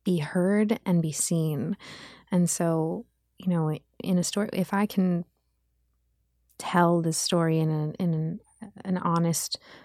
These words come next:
way that can hit people, then people can hear it, and that can, that can assist with any sort of healing process that someone needs to go through.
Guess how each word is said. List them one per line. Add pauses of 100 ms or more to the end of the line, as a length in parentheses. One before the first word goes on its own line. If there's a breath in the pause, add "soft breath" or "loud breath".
(180 soft breath)
way
that
can
hit
people, (720 loud breath)
then
people
can
hear
it,
and
that
can,
that
can
assist
with
any
sort
of
healing
process
that
someone
needs
to
go
through.